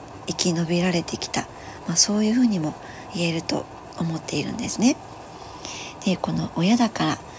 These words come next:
子供だから、家族だからとかですね、そういったその、いわゆる幻想みたいなものをやっぱり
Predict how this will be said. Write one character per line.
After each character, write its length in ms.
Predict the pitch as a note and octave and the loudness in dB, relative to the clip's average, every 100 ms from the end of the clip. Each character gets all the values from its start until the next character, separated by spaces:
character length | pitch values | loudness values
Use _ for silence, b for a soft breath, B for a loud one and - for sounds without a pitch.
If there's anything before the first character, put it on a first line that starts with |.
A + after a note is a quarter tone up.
| B B | B B
子 100 | - | -2
供 240 | F#3+ G#3+ A3+ | 2 2 2
だ 140 | G#3 | 0
か 160 | - - | 0 -2
ら、 100 | - - - - - - | -2 -8 -14 -14 -14 -8
家 100 | - | 0
族 240 | A3+ A3+ - | 0 0 -2
だ 140 | - | -2
か 180 | - E3 | -2 0
ら 160 | F3 F#3 - - | 0 0 -8 -10
と 100 | - | -6
か 100 | - | -4
で 120 | - | -4
す 140 | - | 2
ね、 200 | G#3 A3 - B B B B | 4 4 2 B B B B
そ 220 | - G#3 | -2 2
う 60 | G#3 | 4
い 100 | G#3+ | 4
っ 40 | |
た 340 | - - A3+ A3 B - | 2 4 4 4 B -2
そ 160 | - | 0
の、 260 | D#3 D3+ E3+ - - - - - - - | 0 -2 -4 -10 -14 -16 -14 -16 -12 -2
い 100 | F3+ | 4
わ 120 | G3+ | 6
ゆ 80 | G#3 | 6
る 120 | D#3 - - | 4 -2 4
幻 220 | G#3 A#3+ | 6 6
想 320 | - B3+ B3 - - | 8 6 4 0 -4
み 100 | F#3+ | 0
た 120 | F3 | 2
い 60 | E3 | 2
な 140 | D3+ | 0
も 160 | D3 B2 | -2 -4
の 140 | - | -4
を 40 | - | -4
や 120 | D#3+ | -4
っ 40 | - | -2
ぱ 140 | G#3 | 0
り 120 | G#3 | 2